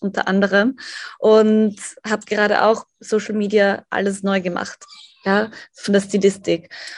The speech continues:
Und ich hatte zum Beispiel aber die letzten zwei Jahre ganz krasse Pluto-Konstellationen, Pluto-Transite,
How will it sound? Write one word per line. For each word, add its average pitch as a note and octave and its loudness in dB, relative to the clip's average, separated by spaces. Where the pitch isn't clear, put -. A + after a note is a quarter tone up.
Und G3 0
ich - -2
hatte G#3+ 2
zum G#3 -4
Beispiel G3+ -2
aber G3+ 0
die G3 -6
letzten G3 -4
zwei F#3+ -4
Jahre F#3+ 0
ganz G3+ -6
krasse F#3+ 0
Pluto-Konstellationen, G3 -2
Pluto-Transite, G3 0